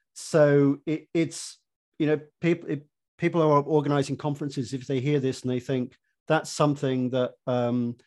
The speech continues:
that could be really valuable to, to,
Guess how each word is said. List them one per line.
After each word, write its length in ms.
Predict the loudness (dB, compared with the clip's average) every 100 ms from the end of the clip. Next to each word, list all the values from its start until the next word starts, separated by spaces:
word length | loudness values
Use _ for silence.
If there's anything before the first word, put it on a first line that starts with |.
| _ _ -6
that 140 | -4
could 160 | -2 0
be 100 | 2
really 220 | 2 2
valuable 560 | 2 2 0 -4 -10 _ _ _ _
to, 540 | -4 0 0 0 -4 -10 _
to, 140 | -16